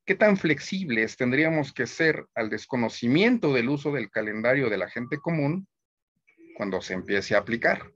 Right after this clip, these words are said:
Y esto, pues, porque es muy bien sabido que los que conocen el calendario señalan, están muy al pendiente de señalar algún error. Entonces,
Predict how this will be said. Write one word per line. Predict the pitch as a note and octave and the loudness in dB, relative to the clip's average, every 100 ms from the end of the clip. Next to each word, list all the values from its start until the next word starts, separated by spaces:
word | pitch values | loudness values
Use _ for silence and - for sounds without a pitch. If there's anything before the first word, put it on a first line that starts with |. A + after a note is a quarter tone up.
| _ _ - - _ _ _ _ _ _ _ _ _ _ _ _ _ | _ _ -20 -20 _ _ _ _ _ _ _ _ _ _ _ _ _
Y | G#3+ A3 | 2 2
esto, | F#3+ - | 2 -4
pues, | - A3 F#3 D3 | 4 6 6 2
porque | - C3+ C#3 C#3 | 0 0 4 4
es | C#3 C#3 | 4 2
muy | C#3+ D3 | 2 4
bien | C#3+ D3+ | 4 2
sabido | D3 G3 F3+ E3 G3+ G3+ | 4 2 2 2 0 -2
que | F3 E3 D3 | -4 -4 -6
los | A2+ A#2 A2+ - - - - - - _ _ | -2 0 0 -6 -18 -20 -20 -20 -20 _ _
que | A2+ - | -14 -4
conocen | A#2 C3 F3+ D3 C#3+ B2+ A#2+ | 0 4 4 4 2 2 0
el | A2+ | -2
calendario | A#2 C#3 E3 F#3+ F3 F3 F#3+ G3 _ _ _ _ - | -2 0 0 0 -2 -2 -4 -8 _ _ _ _ -20
señalan, | C#3 D3 D3 D#3 D3 C#3 C3+ C3+ C#3 _ _ - | -8 -2 2 2 2 0 -2 -4 -8 _ _ -20
están | - B2 | -8 -4
muy | C3+ D#3 | 0 0
al | C#3+ | 0
pendiente | D3+ D3 C#3 D#3 | -2 -2 -4 -4
de | D3 | -4
señalar | C#3 A#2+ A#2+ B2 | -6 -6 -2 -2
algún | B2+ A2+ A2+ A2+ | -2 -2 -4 -4
error. | G2 F#2+ - | -4 -6 -10
Entonces, | C#3+ F3+ F3 | -6 -6 -6